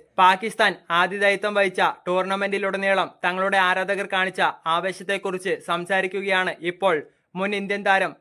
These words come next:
അജയ് ജഡേജ. പാകിസ്ഥാന്റെ മോശം പ്രകടനം ഉണ്ടായിരുന്നിട്ടും അവരുടെ ആരാധകർ ആവേശത്തോടെ ചാമ്പ്യൻസ് ട്രോഫിയെ പിന്തുണച്ചുവെന്ന് അജയ് ജഡേജ പറഞ്ഞു.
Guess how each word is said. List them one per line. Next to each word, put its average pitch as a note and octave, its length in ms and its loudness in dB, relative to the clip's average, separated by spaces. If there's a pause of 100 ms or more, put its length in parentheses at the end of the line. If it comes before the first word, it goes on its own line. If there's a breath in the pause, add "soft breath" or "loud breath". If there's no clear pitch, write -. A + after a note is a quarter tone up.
അജയ് F3 260 0
ജഡേജ. F#3 360 -2 (600)
പാകിസ്ഥാന്റെ G#3 760 0
മോശം F3 360 -4
പ്രകടനം F#3+ 560 -2
ഉണ്ടായിരുന്നിട്ടും F#3 800 -2 (260)
അവരുടെ F#3+ 340 0
ആരാധകർ F#3 560 2 (160)
ആവേശത്തോടെ F#3 720 -2 (120)
ചാമ്പ്യൻസ് F#3 360 -4
ട്രോഫിയെ F#3 400 -2 (100)
പിന്തുണച്ചുവെന്ന് F#3+ 760 -4 (320)
അജയ് F3 280 -2
ജഡേജ F#3+ 340 0 (200)
പറഞ്ഞു. E3+ 480 -2